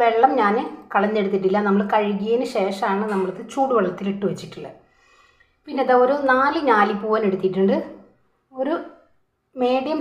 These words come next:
സൈസ് ക്യാരറ്റ് കുക്കറിൽ ഒരു വിസിൽ ഒന്ന് വേവിച്ചെടുത്തിട്ടുണ്ട്. പിന്നെ ഇതിലേക്ക് ഇതാ ഒരു ആറേഴ് അണ്ടിപ്പരിപ്പ് ഒന്ന് നമ്മൾ കുതിർത്തിയെടുത്തിട്ടുണ്ട്, നിലക്കടലയും കുതിർത്തിയെടുത്തിട്ടുണ്ട്.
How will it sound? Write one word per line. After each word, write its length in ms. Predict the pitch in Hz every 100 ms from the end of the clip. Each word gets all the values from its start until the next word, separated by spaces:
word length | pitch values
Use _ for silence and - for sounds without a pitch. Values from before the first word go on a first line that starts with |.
| -
സൈസ് 320 | 233 196 277 285 226
ക്യാരറ്റ് 540 | 208 202 202 - 320 381 - -
കുക്കറിൽ 440 | 277 269 277 269 320 370 254
ഒരു 100 | 330 247
വിസിൽ 300 | 196 - 214 220
ഒന്ന് 160 | 208 220 247
വേവിച്ചെടുത്തിട്ടുണ്ട്. 800 | 208 196 196 160 - 160 147 - - _ _ _ _ _ _ _
പിന്നെ 160 | 285 277
ഇതിലേക്ക് 320 | 247 220 214 220
ഇതാ 120 | 226 - - - _ _ _ _ 269
ഒരു 100 | 277 233
ആറേഴ് 380 | 208 208 202 240 359 - -
അണ്ടിപ്പരിപ്പ് 500 | 233 240 240 208 - 202
ഒന്ന് 120 | 202
നമ്മൾ 180 | 196 190 -
കുതിർത്തിയെടുത്തിട്ടുണ്ട്, 880 | 262 220 202 214 196 - 185 185 233 294 - - - - _ 262
നിലക്കടലയും 680 | 254 247 254 240 254 370 - - - -
കുതിർത്തിയെടുത്തിട്ടുണ്ട്. 840 | 294 - - 190 - 165 156 131